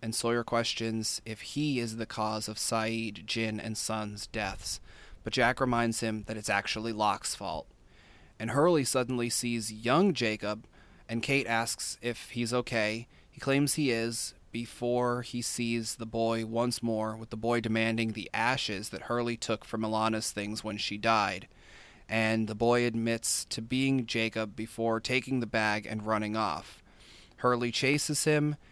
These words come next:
before he comes upon adult Jacob sitting at a fire. They exchange greetings, with Hurley questioning where Jacob has been and mentioning that a kid ran past with the ashes. Jacob informs him that the ashes are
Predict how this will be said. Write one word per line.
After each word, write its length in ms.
before 280
he 60
comes 260
upon 400
adult 340
Jacob 420
sitting 280
at 80
a 60
fire. 540
They 140
exchange 460
greetings, 480
with 100
Hurley 260
questioning 600
where 180
Jacob 360
has 140
been 380
and 120
mentioning 520
that 120
a 40
kid 280
ran 260
past 340
with 100
the 140
ashes. 600
Jacob 300
informs 440
him 100
that 120
the 140
ashes 380
are 120